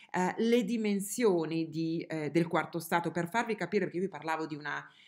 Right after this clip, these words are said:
eh, opera imponente e a fregio che riprendeva anche nelle dimensioni l'impostazione del Funerale Ornans di Courbet. È un'opera, pensate, che misura duecentonovantatré centimetri per cinquecentoquarantacinque, cinque metri e mezzo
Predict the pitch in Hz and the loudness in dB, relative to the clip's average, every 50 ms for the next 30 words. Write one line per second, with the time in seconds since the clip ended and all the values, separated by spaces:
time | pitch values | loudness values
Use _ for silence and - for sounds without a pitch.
0 | - - _ - - - - - 180 170 160 156 151 - 190 190 190 185 170 165 | -20 -18 _ -6 -4 -4 0 0 0 2 2 2 2 2 2 2 2 2 4 4
1 | 160 160 - - 220 220 214 202 208 196 196 196 208 214 220 214 208 202 180 - | 4 4 2 2 2 2 2 0 0 0 0 2 2 2 2 0 0 0 0 2
2 | - 180 175 170 175 - 202 202 202 180 175 165 170 165 151 160 156 165 156 165 | 2 2 2 2 0 -2 0 2 2 2 2 0 -2 -2 -2 -2 -4 -4 -2 -2
3 | 175 185 170 170 185 180 190 180 170 165 165 165 156 165 160 160 156 160 - 214 | 0 0 0 0 0 0 0 0 2 2 2 2 2 0 0 -2 -4 -2 2 2
4 | 208 180 165 151 156 156 - 156 151 - - 160 - - 165 160 156 151 151 147 | 2 2 2 -2 -6 -8 -8 -10 -10 -10 -12 -10 -6 -6 -4 -4 -4 -4 -4 -4
5 | 147 147 - 180 175 165 156 160 160 160 151 143 151 160 160 156 156 151 151 147 | -4 -2 -2 0 0 0 0 0 0 -2 -2 -2 -2 0 0 0 0 -2 -4 -6
6 | 143 - - 165 175 170 170 170 165 160 156 156 151 147 - - - - - _ | -6 -8 -6 -6 -6 -4 -2 -2 -2 0 2 2 2 2 0 -6 -20 -20 -20 _
7 | _ _ - 240 247 262 233 - - - 165 - 202 196 196 233 226 - 208 196 | _ _ -2 0 2 2 2 2 0 -4 -2 0 0 0 0 0 0 0 -2 -2
8 | 196 185 185 208 180 180 180 180 190 190 170 196 202 208 202 208 - 254 233 226 | 0 0 0 0 2 2 2 2 2 2 4 6 6 6 6 4 2 0 0 0
9 | 208 233 214 202 180 180 180 190 - 190 180 - 190 180 - 185 196 202 202 208 | 0 -2 -2 -2 -2 -2 -4 -4 -6 -6 -6 -4 -4 -2 -2 -2 -2 -2 -2 -2
10 | - 190 170 - - - - - 220 214 208 208 208 202 208 - 254 254 254 - | -2 -4 -6 -6 -8 -10 -6 -4 -4 -2 0 0 0 0 0 -2 -4 -4 -4 -6
11 | 220 196 - 156 156 185 208 202 196 165 - - - 190 175 180 156 160 - 226 | -6 -4 -4 -2 -2 -2 -2 -4 -4 -8 -8 -6 -6 -6 -4 -6 -6 -6 -6 -6
12 | 226 214 202 170 165 196 214 208 190 170 165 170 170 175 185 196 202 185 175 170 | -6 -6 -6 -6 -4 -4 -4 -4 -4 -4 -2 -2 -2 -2 -2 -2 -2 -2 -4 -4
13 | 170 180 202 196 190 - | -2 -2 -2 -2 -2 -6